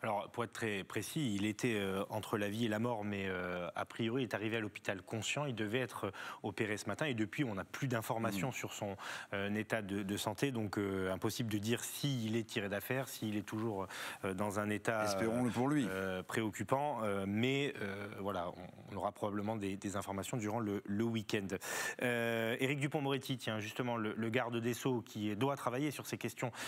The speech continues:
Speaker 1: euh, de, de sanctions, euh, sanctions pénales, était à Marseille aujourd'hui en visite sur le chantier du futur tribunal, euh, de la ville, et, euh, il n'a pas été très loquace, hein, c'est le moins que l'on puisse dire. Manon Mjika.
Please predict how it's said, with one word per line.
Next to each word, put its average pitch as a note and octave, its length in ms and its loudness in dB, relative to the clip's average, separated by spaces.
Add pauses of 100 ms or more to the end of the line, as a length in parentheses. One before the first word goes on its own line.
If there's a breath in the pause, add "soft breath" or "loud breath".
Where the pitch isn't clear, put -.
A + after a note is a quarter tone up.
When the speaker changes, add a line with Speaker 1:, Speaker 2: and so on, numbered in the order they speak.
(200 loud breath)
Speaker 1:
euh, G#2 320 2
de, G#2+ 240 0
de G2+ 120 -2
sanctions, D3 720 0
euh, A2 80 0
sanctions A#2 500 0
pénales, B2+ 300 2
était A#2 320 0
à G#2+ 180 2 (300 loud breath)
Marseille D#3 520 2
aujourd'hui A#2+ 800 2
en A#2 200 2
visite B2+ 280 0
sur - 160 0
le B2 280 2
chantier C#3+ 380 0 (320 loud breath)
du A#2 60 2
futur E3 280 2
tribunal, E3+ 540 2 (280 loud breath)
euh, A#2 200 4
de A#2 120 4
la C3+ 140 6
ville, F3 340 6
et, D3 220 4
euh, B2 100 4
il A#2+ 80 4
n'a C3+ 100 4
pas F#3+ 100 2
été E3+ 160 0
très E3+ 140 4
loquace, C3 360 2
hein, C3 60 2
c'est - 160 0
le A2+ 240 4
moins C3+ 200 4
que C#3+ 100 0
l'on C3 120 2
puisse A2 240 -2
dire. G2+ 280 -2
Manon A2+ 220 0
Mjika. G#2 340 -2